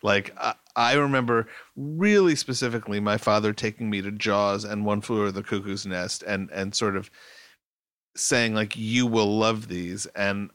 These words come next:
I loved them, and it, it, it was sort of one of the times I felt closest to my father. But I also remember him absolutely insistently taking me and my younger brother to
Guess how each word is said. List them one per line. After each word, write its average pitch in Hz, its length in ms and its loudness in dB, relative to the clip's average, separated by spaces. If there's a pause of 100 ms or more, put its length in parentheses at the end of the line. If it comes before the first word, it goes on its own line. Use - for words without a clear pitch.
I 107 120 2
loved 110 520 2
them, 87 380 -6
and 98 240 2
it, 98 100 0 (100)
it, 98 180 0 (180)
it 107 180 0
was 104 220 -4
sort 110 160 2
of 101 200 -4 (140)
one 110 300 2
of 107 80 0
the 101 80 0
times 104 260 -2
I 104 60 -2
felt 101 180 -2
closest 113 380 0
to 107 40 -8
my 101 120 0
father. 120 280 2 (220)
But 131 100 0
I 135 40 6
also 180 220 4
remember 135 320 2
him 117 280 0 (580)
absolutely 165 680 2 (160)
insistently 139 540 2
taking 127 520 0
me 127 240 2
and 120 120 0
my 117 100 4
younger 113 280 2
brother 113 340 2
to 101 460 -2